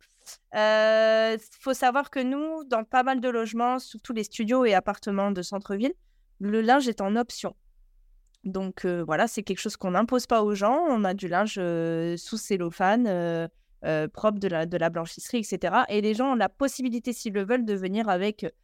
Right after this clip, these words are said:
leur drap, leur sac de couchage. On a mis ça en place, en fait, au moment du covid.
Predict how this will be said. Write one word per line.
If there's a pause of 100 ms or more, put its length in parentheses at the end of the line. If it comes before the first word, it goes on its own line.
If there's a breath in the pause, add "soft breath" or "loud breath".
(140)
leur
drap,
leur
sac
de
couchage.
On
a
mis
ça
en
place,
en
fait, (100)
au
moment
du
covid.